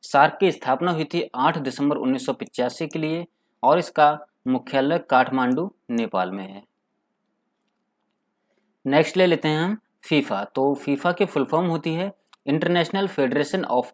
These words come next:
Association Football। तो हिंदी में इसका नाम होगा एसोसिएशन, एसोसिएशन फुटबॉल का अंतर्राष्ट्रीय संगठन, सॉरी, महा-,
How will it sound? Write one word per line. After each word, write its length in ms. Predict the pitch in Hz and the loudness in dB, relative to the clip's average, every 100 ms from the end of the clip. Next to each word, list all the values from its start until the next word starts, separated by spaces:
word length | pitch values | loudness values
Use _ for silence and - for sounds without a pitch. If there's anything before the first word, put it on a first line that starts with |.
| 127 | -6
Association 680 | 131 147 147 156 156 196 196 | -4 -2 -2 -2 -2 -4 -8
Football। 460 | - 113 - - - _ _ _ _ _ _ _ _ _ _ _ _ | -10 -10 -8 -10 -12 _ _ _ _ _ _ _ _ _ _ _ _
तो 360 | 131 127 123 110 _ _ _ _ _ | -4 0 0 -4 _ _ _ _ _
हिंदी 260 | 143 160 185 | -2 4 4
में 100 | 202 | 4
इसका 200 | - 170 | 0 2
नाम 200 | 151 151 | 4 4
होगा 280 | 123 156 185 - | 4 4 4 2
एसोसिएशन, 580 | 139 139 170 165 190 202 - - | 0 2 -2 2 2 2 -4 -2
एसोसिएशन 640 | 139 165 156 165 160 190 | 0 0 0 0 0 -2
फुटबॉल 400 | 190 127 131 143 | -4 -4 0 2
का 120 | 143 - | 2 0
अंतर्राष्ट्रीय 880 | 131 135 131 123 - _ 135 165 277 _ _ _ | 0 -2 0 0 -2 _ -2 -2 -2 _ _ _
संगठन, 600 | - - 139 120 - 92 _ _ _ _ _ | -18 -4 -2 -2 -4 -14 _ _ _ _ _
सॉरी, 200 | - 117 | -6 -4
महा-, 380 | 113 123 120 117 | -2 -2 -2 -8